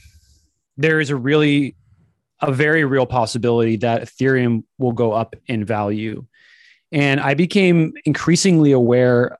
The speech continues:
of this because of the research that I was doing around Ethereum. They, in my opinion, have become somewhat obsessed with the idea of surpassing Bitcoin's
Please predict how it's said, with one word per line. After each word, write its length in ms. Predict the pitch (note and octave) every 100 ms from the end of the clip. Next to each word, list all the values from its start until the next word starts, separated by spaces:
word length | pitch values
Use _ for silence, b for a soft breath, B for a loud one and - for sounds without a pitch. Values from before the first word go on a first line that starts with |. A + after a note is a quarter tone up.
| -
of 720 | B2 A2 A2 G#2+ - - - D3+ -
this 1040 | C3 A2 A2+ A2+ B2 C3+ - - - - -
because 640 | D3 - - - C#3 C3
of 200 | B2+ A2
the 80 | G#2+
research 540 | A2 B2 A2+ A#2+ G#2+ -
that 120 | A2+
I 140 | G#2+
was 180 | G#2+ G#2+
doing 280 | B2 A2+ A2
around 440 | G#2 G#2 G#2+ A#2
Ethereum. 460 | B2 C#3 D3 D#3 E3 _ B B B B B B _
They, 420 | C3 D#3+ F3+ G3+
in 120 | G3 C#3+
my 160 | C#3
opinion, 720 | D3 D3 C#3 B2 B2 C3+ D3 -
have 440 | - - C3 C3+
become 760 | A#2 C#3 - C3+ B2+ B2 A#2+ - -
somewhat 420 | - D3+ D3 C#3
obsessed 720 | A#2+ - - B2 A#2+ - - - _ _ _ -
with 140 | C3+
the 140 | C#3
idea 400 | B2+ A#2+ B2 A#2
of 400 | A2+ B2 A2+ A2
surpassing 640 | - A#2+ - A#2 A2+ B2 A2
Bitcoin's 640 | A#2+ - - A2+ G#2+